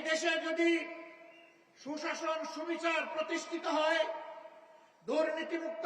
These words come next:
বাংলাদেশ যদি তৈরি হয়ে যায়, তাহলে সমাজে আর বিভাজনের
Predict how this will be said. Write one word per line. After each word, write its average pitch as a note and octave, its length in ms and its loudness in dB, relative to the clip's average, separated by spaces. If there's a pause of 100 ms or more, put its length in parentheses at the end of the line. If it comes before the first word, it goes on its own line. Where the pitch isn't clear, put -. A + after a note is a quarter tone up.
(120)
বাংলাদেশ D#4 460 0 (120)
যদি D4 160 -2 (100)
তৈরি C#4+ 320 -2
হয়ে C4+ 240 0
যায়, A#3+ 280 0 (880)
তাহলে C#4 300 0 (140)
সমাজে C4 420 -2
আর A3+ 60 0 (140)
বিভাজনের B3 560 -6